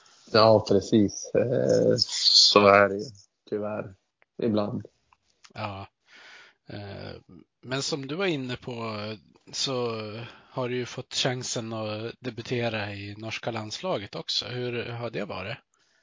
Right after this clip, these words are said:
Speaker 1: Nej, men skitkul. Det, det var något man inte hade räknat med eller haft tanke på överhuvudtaget. Och sen när det dök upp så var det ju som en riktigt bra bonus, helt klart, i karriären. Och, och något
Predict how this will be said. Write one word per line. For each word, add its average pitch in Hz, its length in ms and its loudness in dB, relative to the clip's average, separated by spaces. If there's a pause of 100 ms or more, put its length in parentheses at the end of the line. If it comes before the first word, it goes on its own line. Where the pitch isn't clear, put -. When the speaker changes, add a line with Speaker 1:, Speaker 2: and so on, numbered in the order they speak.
(140)
Speaker 1:
Nej, 101 380 6
men 92 100 0
skitkul. 101 880 6 (300)
Det, 101 560 4 (1000)
det 110 80 6
var 107 140 8
något 107 200 6
man 104 140 4
inte 98 240 4
hade 110 160 8
räknat 101 420 4
med 101 200 2
eller 95 240 2
haft 98 340 2 (240)
tanke 98 420 2
på 98 220 2
överhuvudtaget. 98 920 4
Och 98 480 2
sen 101 220 0
när 104 120 6
det 101 100 10
dök 95 320 6
upp 107 180 4
så 104 160 2
var 98 160 4
det 101 80 6
ju 101 280 6 (800)
som 101 200 6
en 101 60 12
riktigt 98 360 8
bra 104 180 10
bonus, 101 800 4 (220)
helt 101 200 4
klart, 101 280 4
i 98 220 6
karriären. 101 760 4
Och, 98 440 0 (200)
och 113 140 8
något 101 140 6